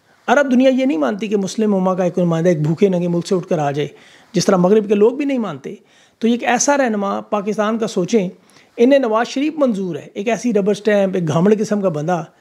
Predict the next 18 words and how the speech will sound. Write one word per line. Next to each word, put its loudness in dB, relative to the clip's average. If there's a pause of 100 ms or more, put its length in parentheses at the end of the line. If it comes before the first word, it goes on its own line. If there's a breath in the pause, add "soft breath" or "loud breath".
(180 soft breath)
जिसकी 0
कोई 4
सोच 2
नहीं, -2
कोई 2
विजन -2
नहीं, -4
दुनिया 0
का 0
कोई 0
पता 0
नहीं, 0
जो 4
हुक्म -2
दे 0
जिधर -2
ले 0
जे-, -4